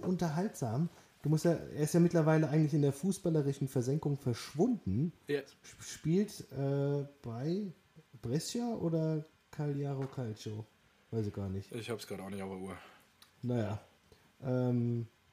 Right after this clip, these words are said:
Speaker 1: der mittlerweile bei Brescia Calcio in der Serie A spielt. Ah ja, okay.
Speaker 2: Okay.
Speaker 1: So, vierundsiebzigste Minute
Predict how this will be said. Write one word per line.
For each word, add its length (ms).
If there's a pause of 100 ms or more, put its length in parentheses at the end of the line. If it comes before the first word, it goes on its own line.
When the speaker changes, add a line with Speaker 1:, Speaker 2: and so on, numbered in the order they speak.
(100)
Speaker 1:
der 100
mittlerweile 400
bei 120
Brescia 540
Calcio 520
in 100
der 100
Serie 340
A 80
spielt. 260
Ah 120
ja, 140 (140)
okay. 140 (260)
Speaker 2:
Okay. 300 (260)
Speaker 1:
So, 180 (600)
vierundsiebzigste 680
Minute 580